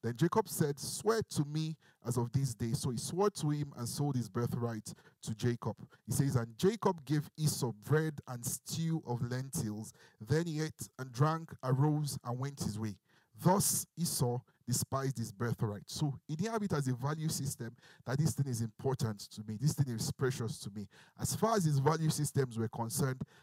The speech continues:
his immediate gratification was more important than the pro-, he just thought, "What is, what is birthright?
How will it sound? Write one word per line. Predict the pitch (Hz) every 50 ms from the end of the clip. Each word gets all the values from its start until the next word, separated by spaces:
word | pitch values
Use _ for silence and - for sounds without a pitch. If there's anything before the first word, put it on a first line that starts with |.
| _ _ -
his | 135 131 131 135 127 113 - - - - _ _ _ _ _ _ _ _ _ _ _ _ _ _ _ _ -
immediate | 147 151 151 151 151 165 185 208 214 180 156 151 170 190 196 190 180 _ - - - - -
gratification | - 135 135 135 - - 143 - 135 - - - 156 156 160 - 139 117 120 123 - _ _ _ _ _ _
was | - 127 127 127 -
more | 131 156 165
important | 151 131 120 - - 135 143 - 135 131 127 120 -
than | - 117 117 113
the | 117
pro-, | - - 117
he | 92 101 - - - - 117 117
just | 117 - 135 135 123 -
thought, | - 117 113
"What | 113 123 123 -
is, | - - - - -
what | 113 123 -
is | 113 101
birthright? | - - 107 104 - - - - - - - -